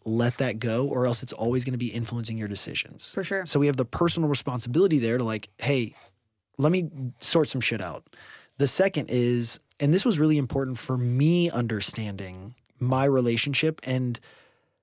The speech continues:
Speaker 1: how hard I was going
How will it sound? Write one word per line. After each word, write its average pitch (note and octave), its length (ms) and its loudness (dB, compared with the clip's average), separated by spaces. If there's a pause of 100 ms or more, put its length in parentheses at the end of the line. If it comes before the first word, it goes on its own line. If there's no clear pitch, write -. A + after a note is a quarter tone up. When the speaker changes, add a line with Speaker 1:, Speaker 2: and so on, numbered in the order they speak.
(560)
Speaker 1:
how C#3+ 340 4
hard D3 520 4
I C#3 140 2
was B2+ 220 0
going B2+ 500 -4